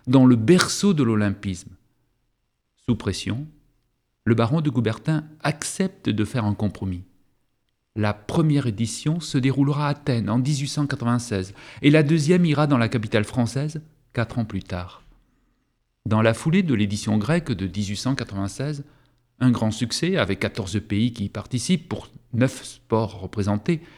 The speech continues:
la Grèce tente de se réapproprier l'édition suivante et de faire d'Athènes le lieu unique de l'événement. Coubertin s'y oppose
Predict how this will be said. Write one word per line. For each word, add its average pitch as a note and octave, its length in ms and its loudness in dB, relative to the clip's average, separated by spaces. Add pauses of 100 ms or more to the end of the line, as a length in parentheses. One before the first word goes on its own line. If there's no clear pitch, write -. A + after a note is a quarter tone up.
(140)
la D#3+ 180 6
Grèce F#3+ 460 0 (380)
tente A3+ 280 6
de C#3 140 4
se C#3+ 160 2
réapproprier F3 680 2
l'édition D3+ 380 0
suivante A2+ 500 -2 (720)
et A#2 60 2
de A#2+ 100 2
faire G2 280 -2
d'Athènes B2+ 560 0 (200)
le A#2 160 4
lieu A#2 300 4
unique C#3 360 2
de G#2+ 100 2
l'événement. F2+ 520 -2 (760)
Coubertin A#2 460 2
s'y - 160 -6
oppose C#3+ 440 -6